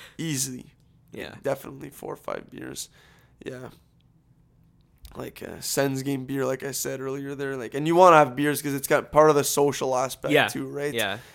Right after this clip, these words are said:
Speaker 1: And I don't know if, like, smoking weed, uh, at a Sens game, I don't know if that's probably gonna open up eventually. Like, they'll have a designated section or something.
Speaker 2: Yeah, I think they would eventually, like, have something like, uh,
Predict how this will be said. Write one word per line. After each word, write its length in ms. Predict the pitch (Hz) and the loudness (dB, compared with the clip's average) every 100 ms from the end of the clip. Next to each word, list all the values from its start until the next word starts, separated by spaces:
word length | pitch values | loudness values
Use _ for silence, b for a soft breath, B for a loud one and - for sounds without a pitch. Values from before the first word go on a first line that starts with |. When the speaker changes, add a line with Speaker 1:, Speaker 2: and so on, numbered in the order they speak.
| B | B
Speaker 1:
And 180 | - 143 | 0 4
I 60 | 147 | 8
don't 140 | 165 | 8
know 100 | 160 | 8
if, 140 | 156 - _ _ _ b b - | 6 0 _ _ _ b b -10
like, 120 | 127 | -6
smoking 800 | - 135 139 139 143 135 127 - | -4 0 0 0 -4 -4 -8 -10
weed, 300 | 131 139 139 | -4 0 2
uh, 40 | 127 120 | 2 2
at 60 | 131 | -2
a 60 | |
Sens 320 | 131 - 135 135 | -4 -4 -4 -6
game, 260 | 139 127 | -8 -6
I 40 | 123 | -6
don't 160 | 131 | -4
know 80 | 135 | -4
if 180 | 135 - - - | -4 -8 -18 -2
that's 180 | 147 160 | 0 4
probably 240 | 214 214 | 6 6
gonna 220 | 175 147 104 | 6 4 4
open 300 | 143 147 143 | 2 4 4
up 120 | 139 | 2
eventually. 440 | 131 135 135 143 | 0 -2 -2 -2
Like, 80 | 135 | -2
they'll 120 | 135 | 0
have 120 | 135 | 0
a 40 | 127 | -2
designated 640 | 117 135 135 135 135 113 | -4 -6 -6 -8 -10 -8
section 460 | - 139 135 - 135 | -4 -4 -4 -8 -10
or 80 | 139 | -8
something. 420 | - 139 - 151 | -6 -6 -8 -2
Speaker 2:
Yeah, 160 | 190 | 0
I 60 | 175 | 0
think 300 | 170 196 208 | -2 -4 -2
they 160 | 190 139 | -2 -2
would 260 | 120 139 | -2 0
eventually, 760 | 139 113 110 131 156 147 147 - _ _ | 0 -2 -2 -2 -6 -6 -8 -12 _ _
like, 280 | 120 110 - | -4 -4 -4
have 260 | 123 123 | -2 -2
something 560 | - 120 120 - 120 117 | -2 -4 -4 -6 -8 -6
like, 260 | 110 107 - | -6 -6 -6
uh, 320 | 104 101 | -6 -8